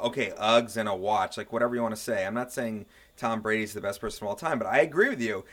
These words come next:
He could have been doing ads for Coke.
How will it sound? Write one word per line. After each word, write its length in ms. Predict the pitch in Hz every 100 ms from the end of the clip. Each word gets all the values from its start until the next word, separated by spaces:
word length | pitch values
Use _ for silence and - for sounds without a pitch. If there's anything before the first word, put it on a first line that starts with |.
| -
He 140 | - 220
could 160 | 240
have 180 | 196 135
been 240 | - 147 135
doing 320 | 156 147 131
ads 220 | 123 120
for 140 | - 110
Coke. 560 | - 156 160 175 -